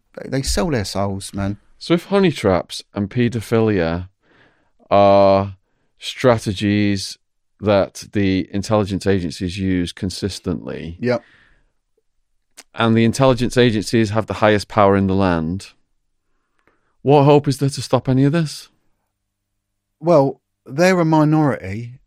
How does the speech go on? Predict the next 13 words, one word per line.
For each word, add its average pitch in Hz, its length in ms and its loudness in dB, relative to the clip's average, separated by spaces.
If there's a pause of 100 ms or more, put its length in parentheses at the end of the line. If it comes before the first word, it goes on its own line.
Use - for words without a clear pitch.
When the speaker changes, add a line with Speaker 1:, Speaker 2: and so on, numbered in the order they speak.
(120)
Speaker 1:
and 135 200 -4
we're 135 260 0
not. 131 400 -2 (960)
I 127 160 -2
mean, 135 240 2
and 135 120 2
that's - 300 -2
that. 113 320 0
That's 123 220 -6
the 131 80 -4
base 123 320 -2
level, 139 320 -2
really. 107 480 -4